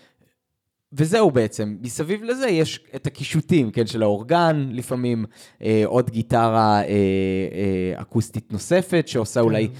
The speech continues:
Speaker 1: תפקידים יותר סולניים, אה, אורגנים למיניהם, אה, פסנתר, אבל
Speaker 2: כן.
Speaker 1: כאילו זה, זה עדיין נשאר מאוד פשוט, מאוד כאילו פולק רוק, בלוז קלאסי.
Speaker 2: כן.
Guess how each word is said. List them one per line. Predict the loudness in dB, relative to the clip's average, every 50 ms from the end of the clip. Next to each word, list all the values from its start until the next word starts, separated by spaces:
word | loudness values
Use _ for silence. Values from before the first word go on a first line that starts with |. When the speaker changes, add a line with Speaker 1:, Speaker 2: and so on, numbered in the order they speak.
| -20 -20 -20 _
Speaker 1:
תפקידים | _ -6 -4 -2 -2 0 2 2 2
יותר | 2 0 0 -4 -6
סולניים, | 0 0 2 2 4 4 4 4 4 4 2 0 -2 -6 _ _ _ _ _ _ _ _ _ _ _ _ _ _ _ -20 -16 _
אה, | 0 2 2 4
אורגנים | 2 0 -4 -2 -2 -2 0 2 4 2 4 2
למיניהם, | 2 2 2 2 2 2 2 2 2 2 0 -2 -6 -10 _ _ -20 -20 -20 _ _ 0
אה, | 0 0 0 0
פסנתר, | -4 -6 -2 -2 -2 2 4 4 4 4 2 0 -2 -8 -10
אבל | -10 -4 -4 -4
Speaker 2:
כן. | -2 -2
Speaker 1:
כאילו | -2 -2 -2
זה, | -2 -4 -8
זה | -4 0 0
עדיין | 2 2 2 2 2 0 -2
נשאר | -4 0 2 2 2
מאוד | 4 4 4 2 2
פשוט, | 0 -4 -8 -2 2 2 2 2 2
מאוד | 2 4 4 2 0
כאילו | 0 0 2 4 4 2 2 -2 -20 -20 -20 -20 _ -20 -20 -4 2
פולק | 4 4 4 4 2 0
רוק, | 0 4 4 4 4 2 0 -12
בלוז | -2 0 2 4 4 2 0 -2 -6 -16 -18 -20 _
קלאסי. | -2 2 2 2 2 0 -2 -10 -10 -12 -12 _ _ _ _
Speaker 2:
כן. | -4 -4 -2 -2